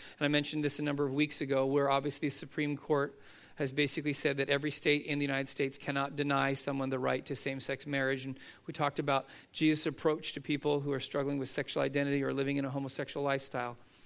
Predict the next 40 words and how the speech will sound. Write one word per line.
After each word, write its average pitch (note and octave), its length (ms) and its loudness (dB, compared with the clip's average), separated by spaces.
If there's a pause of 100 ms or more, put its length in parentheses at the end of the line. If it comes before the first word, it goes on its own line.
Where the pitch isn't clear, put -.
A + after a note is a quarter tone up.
(380)
And D3 80 -2
it's C3+ 120 -4
important D3 360 0
that C#3+ 100 0
we C#3+ 120 0
have C3+ 180 0
compassion D3 720 0 (400)
and C#3 160 -6
grace D3 400 2
and B2+ 100 -4
mercy C#3 340 -2
and C3 200 -2
love C3+ 320 2
towards C#3+ 400 -2
people C#3+ 320 -4
who C3+ 140 -2
may C3+ 140 0 (200)
be C#3+ 100 -8
struggling C3+ 400 -4
in C3+ 60 -2
that C3 160 -4
area. C3+ 340 0 (1120)
But E3+ 140 4
on D#3+ 100 6
the D#3 180 0
other F#3+ 200 6
side F3 320 4
of D#3 80 4
it, - 20 4
I - 20 4
want D3+ 120 0
you D#3 60 -2
to D#3 40 0
understand, D3 480 0
and C3+ 100 -2
this C3+ 160 -2
is C#3+ 80 -4
the C#3+ 80 2
balance D3 680 0 (260)
of C3+ 200 -4